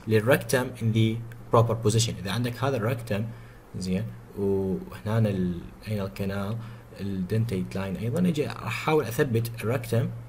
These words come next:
بال، يعني ابدومينال وول او بالكافيتي من خلال بعض المش، زين. آه، بس شنو هذا يتطلب انه افتح الابدومين، افتح هاي المنطقه، وقلنا بما انه يعني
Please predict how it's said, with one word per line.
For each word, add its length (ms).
بال، 680
يعني 560
ابدومينال 380
وول 280
او 60
بالكافيتي 640
من 80
خلال 300
بعض 240
المش، 480
زين. 240
آه، 240
بس 140
شنو 140
هذا 140
يتطلب 340
انه 180
افتح 280
الابدومين، 540
افتح 280
هاي 80
المنطقه، 520
وقلنا 400
بما 300
انه 400
يعني 600